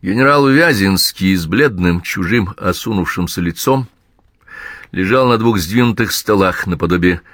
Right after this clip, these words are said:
ломберных, неизвестно откуда притащенных. Его причёска, парадный мундир, ленты и ордена были в совершеннейшем порядке, если не считать того, что и мундир,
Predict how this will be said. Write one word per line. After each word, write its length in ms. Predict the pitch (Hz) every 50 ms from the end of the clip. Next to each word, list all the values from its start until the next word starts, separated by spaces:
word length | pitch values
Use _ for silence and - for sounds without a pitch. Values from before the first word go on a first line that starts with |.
| - _ _
ломберных, 760 | 90 92 98 107 104 95 87 82 87 80 80 85 82 - -
неизвестно 580 | 92 87 90 85 80 73 82 98 92 - 95 85
откуда 240 | - 98 87 85
притащенных. 640 | - - 90 - 90 85 82 - - - 90 85 - _ _ _ _ _ _ _ _ _ _ _ _ _ _ _ _
Его 140 | - 87 85
причёска, 760 | 82 95 92 - - 127 127 131 123 - - - 123 113 - - _ _ _ _ _ _ _ _
парадный 460 | - - 92 107 107 104 95 90 98 95
мундир, 520 | 98 98 95 87 95 110 117 113 92 85 - _ _ _ _ _ _ _ _ _ _ _ _ _ _ _ _ _ _
ленты 420 | 85 98 110 117 113 107 82 104 101
и 20 |
ордена 340 | 98 95 92 95 98 104 101
были 160 | 101 98 95
в 60 | 87
совершеннейшем 920 | - - 104 95 87 - - 110 113 113 110 104 101 90 - - 92 87 -
порядке, 480 | - 87 101 104 104 95 - - 87 - - - - - - _
если 580 | - 80 76 87 120 151 151 - - - - 139
не 80 | 139 135
считать 460 | - - - - - 139 135 - _
того, 400 | - 131 113 92 85 80 69 - _ _ - - - - - - _ _
что 220 | - - - -
и 60 | 87
мундир, 580 | 92 113 123 123 123 123 127 156 151 104 - -